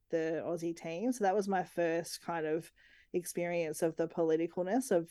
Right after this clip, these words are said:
disability sport. Classification is really political. And what, what basically that means is that every person, when they come into a competitive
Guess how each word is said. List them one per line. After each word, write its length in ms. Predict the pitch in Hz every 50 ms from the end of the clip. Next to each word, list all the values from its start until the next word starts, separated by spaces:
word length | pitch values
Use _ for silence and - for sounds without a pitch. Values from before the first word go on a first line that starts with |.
| - -
disability 600 | - 175 - - 175 160 160 160 160 156 160 170
sport. 400 | - - - 156 180 233 240 240
Classification 640 | - 185 185 - - 180 170 - 165 160 - 170 160
is 160 | 160 143 -
really 540 | 160 165 165 170 170 170 160 156 151 160 170 -
political. 480 | - 160 156 156 175 170 - 240 240
And 160 | 220 196 190
what, 160 | 190 185 - 190
what 180 | 190 196 190
basically 420 | - 185 190 185 190 - - 180 170
that 200 | 202 165 120 165
means 460 | 170 165 160 156 175 214 247 240 - - - - - - - - - - -
is 240 | 185 180 175 170 -
that 240 | 190 175 165 - - - _ _ _ _ _ _ - 202
every 320 | 202 196 190 202 208 208
person, 600 | 202 - 190 175 180 175 - - 175 170 170 170
when 140 | 175 175 175
they 160 | 170 165 170
come 300 | 170 - - 175 175 170
into 260 | 165 170 170 - 180
a 40 | 160
competitive 520 | - - 165 - 180 170 170 165 165 170